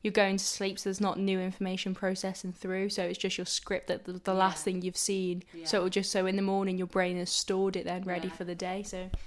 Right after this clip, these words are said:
Speaker 1: yeah.
Speaker 2: That's a really good tip, guys, so take this tip from our director of Moondogs.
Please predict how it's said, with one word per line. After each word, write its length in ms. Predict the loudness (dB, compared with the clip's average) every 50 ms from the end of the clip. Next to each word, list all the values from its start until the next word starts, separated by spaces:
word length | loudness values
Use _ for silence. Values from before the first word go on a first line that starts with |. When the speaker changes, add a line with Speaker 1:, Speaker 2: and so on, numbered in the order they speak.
| -8 -12 -6 -4 -4 -2 0
Speaker 1:
yeah. 100 | 0 0 2 4 4 4 6
Speaker 2:
That's 240 | 6 4 2 8 10
a 100 | 12 12
really 280 | 12 12 12 12 12 12
good 240 | 12 10 10 10 10
tip, 320 | 10 10 10 10 8 6
guys, 420 | 10 12 12 12 12 12 12 12
so 340 | 12 12 12 12 12 12 12 12
take 320 | 12 12 12 12 12 10
this 180 | 8 8 8 10
tip 260 | 10 10 10 10 12
from 220 | 12 12 12 12
our 440 | 12 12 12 12 12 12 10 6 2 0 10
director 520 | 12 12 12 12 12 12 12 12 12 12 12 12
of 100 | 12 12
Moondogs. 720 | 12 12 12 12 12 12 12 12 12 10 6 2 0